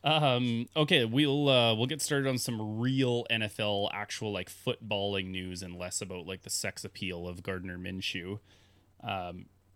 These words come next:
pretty much as soon as we got off the pod last week,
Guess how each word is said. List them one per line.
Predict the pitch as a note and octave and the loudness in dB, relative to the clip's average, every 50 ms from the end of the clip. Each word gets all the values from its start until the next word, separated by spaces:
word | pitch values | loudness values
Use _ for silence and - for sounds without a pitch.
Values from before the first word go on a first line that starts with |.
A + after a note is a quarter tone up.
| _ _ _ _ _ _ _ _ _ _ _ _ _ _ _ _ - - - - | _ _ _ _ _ _ _ _ _ _ _ _ _ _ _ _ -20 -20 -18 -12
pretty | - - F#3+ A3+ | -8 -8 -6 -6
much | B3+ A3+ C#3+ - - | -6 -6 -6 -6 -6
as | G2+ A2 - | -4 -4 -4
soon | - - - - - B2 C3+ D3+ D#3 | -4 -4 -4 -2 -2 0 0 0 0
as | D3+ C3 G#2+ G#2 | 0 -2 -2 -4
we | G#2+ A#2 A#2+ A#2+ A2+ | -6 -4 -4 -4 -2
got | G#2 A#2 G#2+ A2+ G#2+ | -2 -2 -2 0 0
off | G#2 G#2+ - - | -2 -2 -4 -6
the | - - | -12 -12
pod | - - G2+ G2 G#2 G#2+ G#2 F#2+ | -8 -6 -2 0 0 -2 -2 -4
last | F#2 F2 F2+ G2 A#2 - - - | -6 -6 -4 -4 -4 -4 -6 -8
week, | - F#2+ G2 F#2+ F#2 F2+ - - - | -8 -6 -6 -4 -4 -6 -8 -10 -20